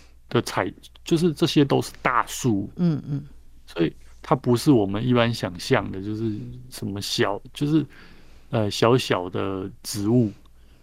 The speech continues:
Speaker 1: 蔬菜，蔬菜你大概就采下来就采下来，那水果你大概也是采下来就采下来，
Speaker 2: 嗯。
Speaker 1: 可是坚果比较麻烦，就是采下来之后一定要经过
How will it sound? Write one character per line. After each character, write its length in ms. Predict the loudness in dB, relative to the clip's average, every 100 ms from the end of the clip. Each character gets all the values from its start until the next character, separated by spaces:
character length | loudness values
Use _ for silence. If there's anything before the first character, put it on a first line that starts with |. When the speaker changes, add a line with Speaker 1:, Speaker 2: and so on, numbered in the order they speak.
| _ _
Speaker 1:
蔬 240 | -2 2 2
菜， 300 | 2 0 0
蔬 180 | -2 0
菜 160 | 2
你 80 | 2
大 80 | 2
概 80 | 2
就 140 | 0
采 180 | -2 -4
下 120 | -4
来 80 | -2
就 80 | -4
采 180 | -8
下 140 | -8 -6
来， 80 | -2
那 100 | 0
水 220 | 4 4
果 160 | 4 4
你 100 | 2
大 80 | 2
概 80 |
也 60 | 2
是 140 | 0
采 180 | -6 -8
下 140 | -2 -2
来 80 |
就 100 | -2
采 200 | -6 -8
下 100 | -8
来， 80 | -6
Speaker 2:
嗯。 20 |
Speaker 1:
可 80 | -6
是 140 | -4 -2
坚 320 | 2 4 4
果 160 | 4
比 140 | 2 0
较 100 | -2
麻 240 | -2 -4
烦， 180 | -6 -8
就 120 | -4
是 120 | -4 -6
采 280 | -4 -2
下 220 | 2 4 4
来 60 |
之 120 | 2
后 120 | 0 0
一 80 | -2
定 180 | 0 2
要 120 | 2
经 260 | 2 0
过 320 | 4 6 6